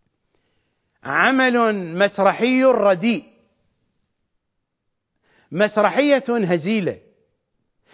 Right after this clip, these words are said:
ما أنتم تمنعون الاجتماعات الحسينية؟ لماذا ركض عبد المهدي الكربلائي؟ عندي الجواب،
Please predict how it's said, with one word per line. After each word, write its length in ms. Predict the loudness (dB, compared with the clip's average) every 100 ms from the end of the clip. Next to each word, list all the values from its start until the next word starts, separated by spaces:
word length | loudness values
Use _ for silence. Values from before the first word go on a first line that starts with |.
| _
ما 300 | -2 0 2
أنتم 320 | 0 0 0
تمنعون 680 | 0 0 2 2 2 2 4 2 2 -2 -6 -20 _ _ _ _ _ _ _
الاجتماعات 1000 | 0 0 -6 -8 -4 0 2 2 0 -2
الحسينية؟ 840 | -6 -4 -2 -2 -2 -4 -8 -12 _ _ _ _ _ _ _ _ _ _ _ _ _ _
لماذا 640 | -4 2 4 4 2 2 2
ركض 360 | 2 2 2
عبد 280 | 2 0 -4
المهدي 380 | -4 -2 -2 -4
الكربلائي؟ 840 | -2 -2 0 0 0 0 -2 -8 -12
عندي 320 | -8 -6 -2
الجواب، 520 | -4 0 0 2 -2